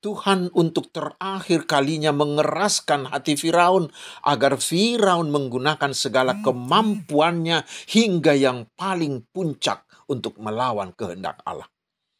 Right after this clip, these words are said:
Dan setelah tiba pada puncaknya, disitulah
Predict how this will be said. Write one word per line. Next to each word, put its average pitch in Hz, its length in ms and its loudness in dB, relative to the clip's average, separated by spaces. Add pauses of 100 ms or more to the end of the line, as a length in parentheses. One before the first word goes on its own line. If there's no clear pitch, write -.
(280)
Dan 98 160 -8
setelah 107 400 -2 (160)
tiba 139 480 0
pada 101 240 2
puncaknya, - 880 -14 (480)
disitulah 147 880 0